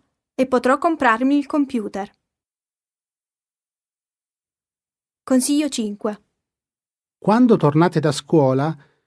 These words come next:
Speaker 2: di solito preferite mangiare con gli amici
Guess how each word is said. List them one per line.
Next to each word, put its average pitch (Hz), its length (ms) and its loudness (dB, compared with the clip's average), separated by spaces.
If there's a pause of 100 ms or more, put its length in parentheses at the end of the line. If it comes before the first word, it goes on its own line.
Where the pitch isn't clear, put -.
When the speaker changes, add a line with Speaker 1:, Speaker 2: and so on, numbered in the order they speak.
(140)
Speaker 2:
di 165 220 -4
solito 220 420 0
preferite 165 480 -2
mangiare 175 600 4
con 156 140 -2
gli 175 100 0
amici 165 540 0